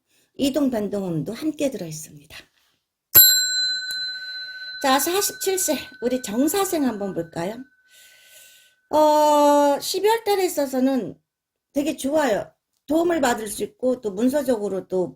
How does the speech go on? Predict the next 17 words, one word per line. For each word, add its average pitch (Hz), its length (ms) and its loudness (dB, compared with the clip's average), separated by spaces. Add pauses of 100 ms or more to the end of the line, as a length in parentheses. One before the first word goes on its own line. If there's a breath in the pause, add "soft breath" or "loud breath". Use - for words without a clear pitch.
어떤 208 300 -2
금전적으로 202 680 -2
좀 170 160 -6
자리 240 420 -2
이동 226 200 -4
변동에 190 380 -6
있어서 180 440 -4 (400 loud breath)
부동산에 277 580 2
있어서 185 380 -8
크게 277 420 -6
변화를 277 500 0
가질 185 300 -2
수 180 160 -8
있는 165 180 -4
요런 214 220 -4
기운도 196 340 -4
있고, 302 360 -4